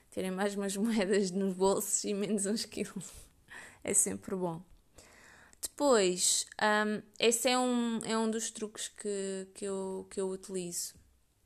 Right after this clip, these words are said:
Depois, é mesmo as questões das saídas. Ah, o ano passado foi um ano muito social para mim, tive muitos eventos, muitas inaugurações, muitas coisas. E eu também, mais uma vez, já tinha feito essa reflexão no fim do ano.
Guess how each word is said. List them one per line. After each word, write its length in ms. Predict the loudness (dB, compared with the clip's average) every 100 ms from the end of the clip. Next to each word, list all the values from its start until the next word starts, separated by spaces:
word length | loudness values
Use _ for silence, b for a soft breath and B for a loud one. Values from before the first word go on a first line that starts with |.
| -20 -20 _
Depois, 440 | -20 _ 2 2 0
é 200 | -2 0
mesmo 280 | -2 -2 -2
as 100 | -2
questões 400 | -4 -4 -2 -2
das 140 | 0
saídas. 840 | 2 2 0 0 -2 -6 -8 -12 -14 _ B B B B B B B B
Ah, 180 | -2 0
o 100 | 0
ano 120 | 0
passado 340 | 0 0 2 0
foi 160 | 0
um 100 | -2
ano 160 | 0 0
muito 220 | -2 -2
social 340 | -2 0 0 -2
para 200 | -2 -2
mim, 340 | 0 2 0
tive 280 | -4 -8 -6
muitos 480 | -4 -2 -2 -2 -2
eventos, 500 | -2 0 0 0 -2
muitas 300 | -6 -6 -4
inaugurações, 680 | 0 0 0 0 2 2 -2
muitas 280 | -6 -8
coisas. 580 | -6 -6 -6 -8 -12 -16 -10
E 240 | -4 2
eu 260 | 4 4 0 -10 _ -8
também, 340 | -4 -2 -4 -4
mais 280 | -2 -2 -2
uma 160 | -6
vez, 200 | -4 -4
já 100 | -4
tinha 160 | -6 -8
feito 260 | -6 -6
essa 220 | -4 -6 -8
reflexão 480 | -6 -4 -2 -2
no 100 | -2
fim 240 | -6 -4 -4
do 140 | -4
ano. 180 | -6 -8